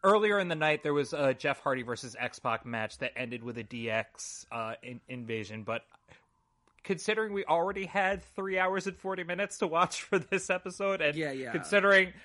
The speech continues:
Speaker 1: that it's probably going to take us three hours and forty minutes to get through all this, I decided to leave that one out.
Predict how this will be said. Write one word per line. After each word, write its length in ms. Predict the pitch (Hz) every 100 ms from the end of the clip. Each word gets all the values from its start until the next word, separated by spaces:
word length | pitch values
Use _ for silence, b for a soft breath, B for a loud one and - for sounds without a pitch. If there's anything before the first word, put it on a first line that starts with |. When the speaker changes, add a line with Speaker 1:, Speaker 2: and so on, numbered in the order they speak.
| B -
Speaker 1:
that 160 | 165
it's 260 | 156 - - -
probably 360 | - 160 165 170
going 160 | 175 156
to 60 |
take 280 | 151 175 180
us 140 | 196 -
three 260 | 190 185
hours 240 | 180 190 180
and 80 | -
forty 240 | 185 185
minutes 420 | 170 175 165 -
to 60 | 151
get 300 | 147 151 -
through 180 | 175 208
all 140 | 220
this, 480 | 196 180 - - - _ _ _ _ _ _ _ _ _ _
I 100 | 139
decided 420 | 147 - 151 127 131
to 60 |
leave 180 | 127 117
that 160 | 123 120
one 100 | 113
out. 200 | 113